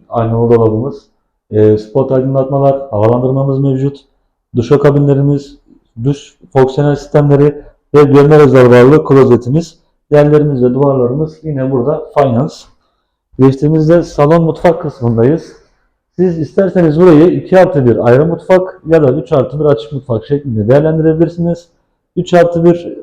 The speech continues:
açık mutfak dairemizin salon mutfak kısmındayız. Burada yine geniş bir kullanım alanı var. E, balkonumuz var. Balkonumuzdan yine, e, birazdan göstereceğiz. Önümüz açık.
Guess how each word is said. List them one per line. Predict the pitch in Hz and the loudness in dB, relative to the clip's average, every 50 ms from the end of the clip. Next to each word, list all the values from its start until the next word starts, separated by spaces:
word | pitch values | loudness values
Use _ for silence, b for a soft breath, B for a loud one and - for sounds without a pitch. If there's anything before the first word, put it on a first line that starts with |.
| - | -8
açık | - 135 135 - - - | -6 -6 -6 -6 -10 -10
mutfak | 165 147 143 - - 139 120 - 147 | -10 -10 -10 -4 -2 -2 0 2 2
dairemizin | 151 160 160 156 151 147 147 180 180 180 - | 4 4 4 4 2 0 -2 -2 -4 -6 -8
salon | _ _ - 147 147 160 165 160 | _ _ -2 2 2 2 2 0
mutfak | 151 147 - 165 165 160 - | -2 -6 -2 -4 -4 -4 -4
kısmındayız. | 120 - 117 110 104 104 110 139 175 - - - _ _ _ _ _ _ _ _ _ - | -12 -10 -8 -6 -4 -2 -2 -2 -2 -4 -10 -20 _ _ _ _ _ _ _ _ _ -2
Burada | 170 160 151 160 170 165 | 0 2 4 4 4 2
yine | 175 170 160 165 170 | 2 0 0 0 0
geniş | 160 143 147 156 165 175 160 - - | 0 0 -2 0 -2 -2 -6 -10 -14
bir | 135 | -8
kullanım | - 143 135 135 156 165 170 | -2 -2 0 0 0 -2 -2
alanı | 170 165 165 170 165 170 | -2 -2 -2 -2 0 -2
var. | 175 170 - - _ _ _ _ _ _ _ - | -2 -2 -6 -16 _ _ _ _ _ _ _ -4
E, | 120 120 123 123 120 123 | 0 2 2 4 4 4
balkonumuz | 117 123 123 - 131 135 143 160 175 165 156 160 | 4 4 2 2 0 -2 0 0 -2 -2 2 2
var. | 165 170 170 - 127 | 2 2 0 -2 -6
Balkonumuzdan | 123 120 120 123 120 139 139 143 147 143 131 139 139 135 | 0 2 2 2 2 0 -4 -2 -2 0 0 0 0 0
yine, | 151 160 147 151 156 127 - | 0 0 0 -2 -2 -4 -6
e, | 120 127 120 117 117 117 117 113 117 110 107 127 | -4 -2 0 2 2 2 2 2 0 -2 -4 -2
birazdan | 131 143 131 120 113 113 110 113 | 0 2 2 2 0 -4 -4 -2
göstereceğiz. | 135 143 139 - 151 143 143 143 156 165 156 _ _ 107 | -4 -4 -4 -4 -6 -6 -4 -2 -4 -6 -6 _ _ -6
Önümüz | 135 135 131 127 110 101 104 120 | -4 -4 -4 -4 -4 -6 -8 -8
açık. | 139 135 - - - - | -10 -10 -8 -8 -12 -12